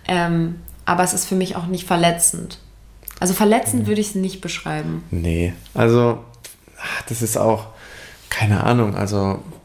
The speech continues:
Speaker 2: verletzend, nee, auf keinen Fall. Also, ah, ist halt schwierig zu beschreiben irgendwie. Also, ja, guter Podcast, wenn man schweigt.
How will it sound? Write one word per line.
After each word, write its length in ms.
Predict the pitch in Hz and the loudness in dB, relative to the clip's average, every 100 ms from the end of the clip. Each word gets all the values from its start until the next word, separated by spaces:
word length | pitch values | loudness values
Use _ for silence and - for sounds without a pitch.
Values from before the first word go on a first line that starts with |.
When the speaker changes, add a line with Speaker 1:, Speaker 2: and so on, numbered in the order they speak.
| - | -12
Speaker 2:
verletzend, 800 | - 104 107 107 - 117 107 107 | 0 4 4 2 0 0 -2 2
nee, 240 | 98 95 | 4 4
auf 120 | 87 - | 2 -2
keinen 220 | 95 95 | -4 -4
Fall. 360 | - 98 98 - - _ - - | -4 -4 -4 -8 -16 _ -14 0
Also, 540 | 104 101 101 101 98 - - _ _ _ - - - - - - - - - - - - - | 2 4 4 4 0 -6 -20 _ _ _ -20 -20 -20 -20 -20 -20 -20 -20 -20 -20 -20 -20 -8
ah, 120 | - 117 | 0 2
ist 120 | 135 | 2
halt 100 | 120 | 0
schwierig 400 | - 131 131 - | 2 2 2 -4
zu 80 | 104 | -4
beschreiben 640 | 92 - 120 151 107 98 | -4 -2 0 2 2 -2
irgendwie. 500 | 95 92 92 92 90 98 - - | -2 0 -2 -2 -4 -8 -12 0
Also, 520 | 107 113 113 110 107 - _ _ - - _ _ _ _ _ _ - - - - - - - - - - - - - - - - - - - - - - - - - - - - - | 2 6 6 4 0 -14 _ _ -20 -20 _ _ _ _ _ _ -18 -16 -18 -20 -20 -20 -20 -20 -20 -20 -20 -20 -20 -20 -20 -20 -20 -20 -20 -20 -16 -16 -16 -18 -20 -20 -20 -20 0
ja, 220 | 113 101 98 - - _ _ _ _ | 2 2 0 -14 -20 _ _ _ _
guter 200 | 104 104 | 0 2
Podcast, 440 | 101 123 113 104 104 | 2 0 0 0 0
wenn 80 | 98 | 0
man 140 | 98 | 0
schweigt. 340 | - 98 101 | 2 0 0